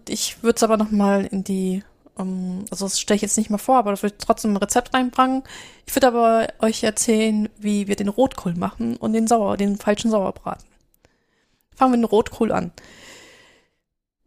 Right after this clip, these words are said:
Ich, also, ich gehöre zu den Leuten, Rotkohl schmeckt bei mir, wenn der selbst gemacht ist. Also ich mag diesen Rotkohl aus den,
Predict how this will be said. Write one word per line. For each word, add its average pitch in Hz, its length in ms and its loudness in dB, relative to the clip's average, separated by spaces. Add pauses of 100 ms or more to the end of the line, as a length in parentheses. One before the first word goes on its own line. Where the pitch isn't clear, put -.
Ich, - 500 0
also, 233 400 4 (300)
ich - 160 -2
gehöre 294 140 4
zu - 100 2
den 254 80 4
Leuten, 254 560 2
Rotkohl 254 600 2
schmeckt - 580 -2
bei 214 100 6
mir, 220 300 2
wenn 214 100 2
der 196 100 2
selbst 196 220 0
gemacht 175 280 -2
ist. 185 100 -2
Also 190 100 2
ich 208 100 -2
mag 233 180 2
diesen 220 160 0
Rotkohl 214 420 -2
aus 196 200 -2
den, 190 400 0